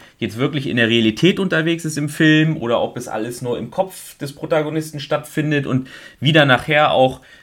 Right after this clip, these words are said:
ähm, äußere Umstände quasi rückblickend, ähm, die Ereignisse da, äh, beeinflussen. Also finde ich mega spannend. Glaub ich, auch als Filmemacher kann man sich da, äh, äh, Storylines mit zurechtbasteln. Aber wir haben jetzt mal Fight Club genommen als Repräsentant für dieses Genre.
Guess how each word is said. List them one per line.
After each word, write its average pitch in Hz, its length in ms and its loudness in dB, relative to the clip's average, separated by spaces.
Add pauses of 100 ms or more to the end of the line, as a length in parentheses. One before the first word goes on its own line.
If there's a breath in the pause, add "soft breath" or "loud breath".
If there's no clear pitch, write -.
(120 loud breath)
ähm, 117 380 0
äußere 135 400 0
Umstände 165 760 0
quasi 156 760 0 (360 loud breath)
rückblickend, 160 720 -2
ähm, 131 540 0
die 127 140 -4
Ereignisse 127 640 -2
da, 113 440 0
äh, 101 140 -4
beeinflussen. 127 720 -6
Also 110 200 -8
finde 131 220 -6
ich 117 80 -10
mega 139 240 -2
spannend. 139 360 -6
Glaub 127 180 -6
ich, 131 100 -12
auch - 160 -10
als - 180 -12
Filmemacher 123 580 -8
kann 120 180 -12
man 117 120 -10
sich 110 140 -14
da, 107 320 -6
äh, 107 640 -6
äh, 101 60 -2
Storylines 110 760 -2
mit 110 160 -10
zurechtbasteln. 123 760 -6
Aber 120 280 2
wir 139 100 4
haben 160 120 4
jetzt 165 180 -4
mal 143 100 0
Fight - 280 -2
Club 143 180 -6
genommen 139 400 -2
als 131 380 -2
Repräsentant 131 680 -6
für 151 140 -8
dieses 151 320 -10
Genre. 151 460 -2